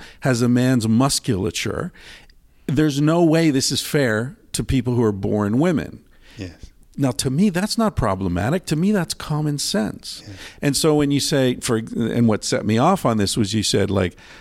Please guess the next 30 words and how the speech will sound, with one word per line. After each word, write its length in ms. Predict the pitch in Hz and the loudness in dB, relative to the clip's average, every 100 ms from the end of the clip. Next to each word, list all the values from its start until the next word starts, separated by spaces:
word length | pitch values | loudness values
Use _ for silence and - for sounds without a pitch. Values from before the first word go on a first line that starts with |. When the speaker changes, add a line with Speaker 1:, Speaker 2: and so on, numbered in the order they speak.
| - - | -18 -4
Speaker 1:
uh, 280 | 104 92 - | 0 2 0
a 60 | 123 | -2
sexist 540 | - 135 - 120 - | 2 2 2 0 2
would 160 | 104 101 | 0 2
be 120 | 98 | 0
someone 280 | - 101 95 | 0 0 0
who 60 | |
says 320 | - 101 101 | 0 0 -2
women 460 | - 110 107 101 98 | -4 0 2 2 0
aren't 180 | 101 - | -2 -2
equal 280 | 104 - 98 | -2 0 0
to 160 | 135 | 0
men. 320 | 135 165 104 - | 2 0 0 0
I 120 | 110 | 2
agree 420 | 107 104 143 220 | 2 4 4 6
with 260 | 226 190 - | 6 4 2
you, 200 | 143 143 - - _ - | 2 2 -2 -20 _ -2
except, 920 | 123 - - 196 151 127 - - - _ _ - - | -2 0 2 4 2 -2 -6 -14 -14 _ _ -20 -8
and 120 | 110 117 | 0 2
here 120 | 123 | 4
we 80 | 120 | 4
get 140 | 113 | 2
into 180 | 110 104 | 2 0
separate 420 | - 117 - 110 | 0 0 0 -2
but 160 | - 87 | 0 0
equal 580 | 104 - 131 127 123 - | -2 2 4 6 4 2
or, 260 | 101 95 104 | 0 0 0
you 160 | 98 | 2
know, 200 | 98 92 - - - 101 - - | 2 0 -4 -14 -18 -20 -10 0
uh, 420 | 120 101 101 98 | 2 4 2 0